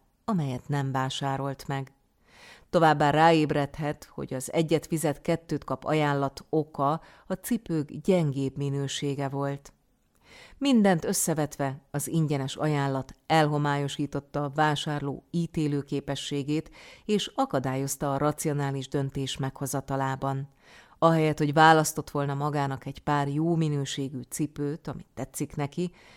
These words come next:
vett két gyengébb minőségű cipőt. Ha lehetősége van rá,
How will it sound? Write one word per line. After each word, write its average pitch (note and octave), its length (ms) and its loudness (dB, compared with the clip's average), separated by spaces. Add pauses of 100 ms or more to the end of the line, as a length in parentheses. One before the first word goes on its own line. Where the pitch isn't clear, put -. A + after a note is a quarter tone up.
(140)
vett A3+ 380 0
két F3+ 460 0 (120)
gyengébb C3 580 -2
minőségű C3 680 -4
cipőt. C3+ 760 -8 (1400)
Ha - 160 -6
lehetősége D3+ 920 2
van D3 200 0
rá, D3 300 0